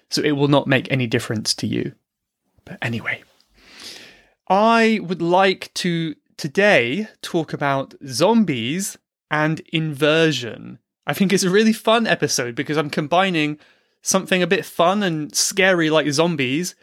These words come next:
into grammar, which is inversion today. So let's call this episode Zombie Inversion. And I hope that you will have fun, but also learn some really useful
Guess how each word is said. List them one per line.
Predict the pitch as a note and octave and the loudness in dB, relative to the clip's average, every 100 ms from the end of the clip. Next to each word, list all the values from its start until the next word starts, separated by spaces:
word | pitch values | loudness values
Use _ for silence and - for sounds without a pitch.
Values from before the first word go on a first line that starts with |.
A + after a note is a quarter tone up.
| _ _ _ | _ _ _
into | D#3+ E3 F3 | -2 -2 -2
grammar, | C#3+ D3+ D#3+ F3+ D3+ A#2 F3 F#3 _ _ _ _ _ _ _ _ | -4 -2 2 2 2 0 -4 -6 _ _ _ _ _ _ _ _
which | D#3+ B2+ | -8 -4
is | D3 | -6
inversion | - C#3+ C3 C3 B2 A2+ G#2 | -4 -4 0 0 -2 -6 -10
today. | A2 A2 G#2+ A2 _ _ _ | -12 -10 -12 -16 _ _ _
So | F3 | 2
let's | B3 G3 | 2 2
call | - C4+ A#3+ | -2 0 2
this | G#3 - | 0 0
episode | E3 C#3+ C#3 B2+ C3 - _ - | -2 -2 -2 -2 -4 -8 _ -4
Zombie | A#2 D3 E3+ D#3+ D#3 D3 | 0 2 2 0 0 -2
Inversion. | C#3 C3 A#2 A#2 A2+ A2+ A2+ A2 - _ _ _ _ | -6 -6 -6 -6 -6 -10 -12 -16 -20 _ _ _ _
And | C3 B2+ - _ | -8 -8 -10 _
I | - C#3 C3 _ _ _ | -4 -4 -6 _ _ _
hope | - - A#3 A3+ | -4 0 0 0
that | F3+ E3 | -2 -2
you | D#3+ | -2
will | D#3 C#3 | -2 -2
have | C#3 - | -4 -6
fun, | - F#3 A3 C4+ C4+ _ _ _ _ | 0 0 2 -4 -6 _ _ _ _
but | E3+ | 0
also | A3 C4 C4 - D3+ F#3 A3 _ _ | 2 2 2 2 2 2 -2 _ _
learn | D3 D3+ E3 E3+ F3 - | 0 2 4 2 0 -4
some | - D#3+ D3 D3 | -4 0 0 -2
really | D3+ G3 G3+ | 0 0 2
useful | E3+ G3 - - D3 D#3+ F3+ | 2 2 0 0 0 0 -4